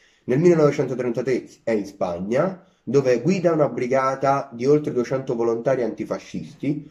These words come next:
sui fronti catalani e aragonesi. Dopo varie vicissitudini, però, si ritrova all'ospedale degli incurabili di Napoli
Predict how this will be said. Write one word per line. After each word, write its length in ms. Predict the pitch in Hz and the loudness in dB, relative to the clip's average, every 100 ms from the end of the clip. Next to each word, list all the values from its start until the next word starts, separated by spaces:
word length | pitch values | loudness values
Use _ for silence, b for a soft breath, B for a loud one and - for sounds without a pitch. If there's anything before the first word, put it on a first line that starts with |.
| _ | _
sui 140 | - 135 | -4 -2
fronti 540 | 165 175 147 139 - | 2 0 0 -4 -4
catalani 720 | - 127 139 156 175 180 180 | -4 0 2 2 2 2 0
e 100 | 120 | 0
aragonesi. 800 | 123 113 104 98 80 78 - 92 - b b b b b b b | 0 0 -2 -6 -6 -10 -12 -14 -16 b b b b b b b
Dopo 260 | 131 147 | 2 4
varie 220 | 165 180 | 6 6
vicissitudini, 840 | 170 151 120 - 117 113 98 101 101 | 4 0 -6 -6 -4 -2 -2 -2 -2
però, 460 | 120 139 165 165 - | 2 2 2 -2 -10
si 140 | - | -6
ritrova 360 | 135 135 175 156 | -4 2 2 2
all'ospedale 880 | 131 127 - 123 143 151 156 - - | 0 -4 -2 0 4 4 2 -2 -8
degli 260 | 120 117 120 | -2 -2 0
incurabili 640 | 120 135 139 135 127 117 | -2 0 0 -2 -4 -4
di 120 | 107 | -2
Napoli 560 | 92 78 - 90 92 | -4 -6 -8 -8 -8